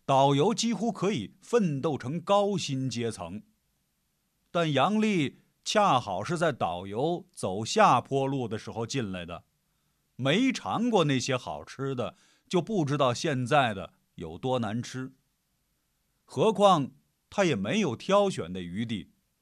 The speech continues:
好歹也是需要考试合格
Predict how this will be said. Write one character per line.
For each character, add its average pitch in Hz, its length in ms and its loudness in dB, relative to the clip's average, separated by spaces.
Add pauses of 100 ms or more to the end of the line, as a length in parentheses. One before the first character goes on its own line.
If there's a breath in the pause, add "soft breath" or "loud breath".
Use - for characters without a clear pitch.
(260)
好 220 380 4
歹 170 240 2
也 143 120 0
是 156 140 -4
需 - 180 -6
要 175 160 4
考 95 360 -6
试 151 260 -6
合 175 300 -2
格 165 380 0